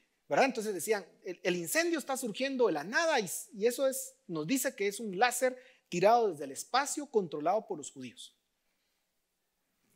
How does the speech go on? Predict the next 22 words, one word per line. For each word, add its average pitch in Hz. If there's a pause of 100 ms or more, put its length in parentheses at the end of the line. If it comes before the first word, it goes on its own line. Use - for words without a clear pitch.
(220)
Las 147
teorías 175
de 175
conspiración 143
siguen 139
siendo 147
hoy 165
en 135
día, 160 (1200)
digamos, 165 (400)
eh, 139
vigentes. 226 (100)
Y 175
¿saben 226
una 220
cosa? 185 (640)
¿Se -
acuerdan 233
los 247
panfletos 165
que 151
se 135